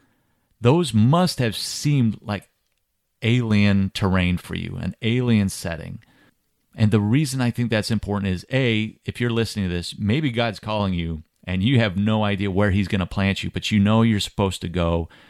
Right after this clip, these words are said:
and you need to be after that. I would not allow the idea of the unknown to stop you. Um, lean into that, uh, embrace that sense of adventure that God gets, that God calls us to often.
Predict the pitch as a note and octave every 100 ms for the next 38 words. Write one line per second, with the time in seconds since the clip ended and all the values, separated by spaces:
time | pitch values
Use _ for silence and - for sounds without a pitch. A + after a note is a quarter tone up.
0 | _ _ - G2 G#2+ G2 G2 G2 G2 F#2
1 | F#2 G2 F2+ F2 - _ _ - - -
2 | G2 G2 F#2+ G#2+ A#2+ G#2+ G2+ G2+ G2+ G2+
3 | F#2+ F2 F2+ A2 G#2 F#2 G2 - G#2+ F#2+
4 | F#2+ F#2+ F2+ - E2+ - - F2 E2+ -
5 | E2 - _ _ _ _ _ F2 E2 F2
6 | G#2+ B2 A2 G#2 G#2+ G#2 F2+ F2+ F2+ _
7 | _ - F#2 F#2 F#2+ D#2+ F#2+ G#2 A#2 -
8 | G2+ - G#2+ G2 G2 F#2 F2 F#2 F2+ F#2
9 | F2 F2 F2+ F2 F2+ F2 - _ _ -
10 | - - F#2 G2 F#2 - F#2+ F2 F2+ -
11 | F2 F2 E2+ - F2+